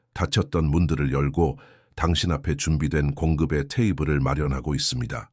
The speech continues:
세상이 어떻게 일이 일어날지에 대해 걱정할 필요는 없습니다. 하늘은 이미 당신을 위해 일하고 있으며 기적들이 하나씩 정렬되고 있습니다.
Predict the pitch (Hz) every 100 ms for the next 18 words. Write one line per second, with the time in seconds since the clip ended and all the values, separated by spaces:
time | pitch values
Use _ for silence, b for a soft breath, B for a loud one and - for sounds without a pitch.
0 | _ _ _ _ - 131 123 113 113 82
1 | - 110 117 90 90 104 87 85 78 71
2 | 82 73 71 76 71 76 95 82 78 -
3 | 87 78 82 71 - 69 58 53 - _
4 | _ _ _ 113 110 110 107 90 104 82
5 | 71 92 90 107 101 85 82 76 78 87
6 | 82 73 - 67 64 50 _ _ _ -
7 | 98 104 - 85 80 107 104 - 104 -
8 | - 101 107 92 76 76 71 - 64 62
9 | 64 57